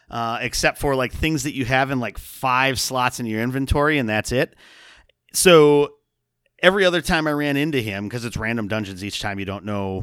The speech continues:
where they're gonna be, I just jump back to town, 'cause it's like, "I don't wanna lose all this crap that I have 'cause I need to make money," you know? So, uh, but it's a really fun game,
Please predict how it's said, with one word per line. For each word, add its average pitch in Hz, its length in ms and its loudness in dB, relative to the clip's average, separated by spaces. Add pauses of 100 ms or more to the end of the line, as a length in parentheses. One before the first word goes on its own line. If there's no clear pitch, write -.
where 101 240 -4
they're 104 140 -4
gonna 104 180 -4
be, 165 220 -4 (480)
I 127 80 2
just 117 220 4
jump 113 240 -2
back 107 220 0
to - 60 -20
town, 87 380 -6
'cause 113 200 -6
it's 101 120 -8
like, 90 100 -6
"I 90 80 -2
don't 110 80 -4
wanna 180 200 0
lose 143 160 2
all 147 100 6
this 143 140 2
crap 180 240 2
that 131 120 -4
I 117 60 0
have 123 200 0
'cause - 100 -6
I 120 40 0
need 131 160 -2
to 139 60 0
make 147 200 -4
money," 165 260 -2
you 98 120 -8
know? 123 300 -12 (500)
So, 143 480 6
uh, 156 180 4
but 170 140 2
it's 190 120 4
a 190 40 4
really 262 160 10
fun 202 240 2
game, 170 380 -2